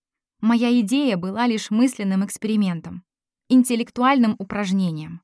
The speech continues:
В крайнем случае, научной фантазией. Вы что, серьезно утверждаете, что согласились бы на курс лечения методом с недоказанной эффективностью,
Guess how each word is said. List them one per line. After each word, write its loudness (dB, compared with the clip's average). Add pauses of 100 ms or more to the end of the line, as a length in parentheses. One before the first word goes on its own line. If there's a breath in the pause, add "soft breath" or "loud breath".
(720)
В -20
крайнем 2
случае, -6
научной 2
фантазией. -2 (680)
Вы -2
что, -6 (320)
серьезно 0
утверждаете, -4
что -10
согласились -4
бы -6
на 0
курс -8
лечения -4
методом -2
с -10
недоказанной -2
эффективностью, -6